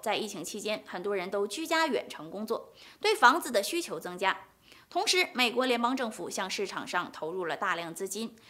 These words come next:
加上美联储降息等原因，加剧通货膨胀增长的速度。卖家也感受到了通货膨胀的压力，他们想透过购买房地产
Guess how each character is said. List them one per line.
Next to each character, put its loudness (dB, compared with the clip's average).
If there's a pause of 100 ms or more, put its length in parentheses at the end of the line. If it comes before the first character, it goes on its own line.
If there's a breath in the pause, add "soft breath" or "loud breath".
(120 loud breath)
加 10
上 6
美 0
联 4
储 -4
降 2
息 -4
等 -6
原 -4
因， -10 (320 loud breath)
加 10
剧 0
通 -2
货 0
膨 -8
胀 0 (100)
增 -2
长 -6
的 -20
速 -10
度。 -8 (460 soft breath)
卖 8
家 8
也 2
感 0
受 -6
到 2
了 -4
通 -10
货 -6
膨 -10
胀 -8
的 -8
压 -2
力， -8 (320 soft breath)
他 8
们 4
想 6
透 2
过 2
购 4
买 2
房 -2
地 -8
产 -4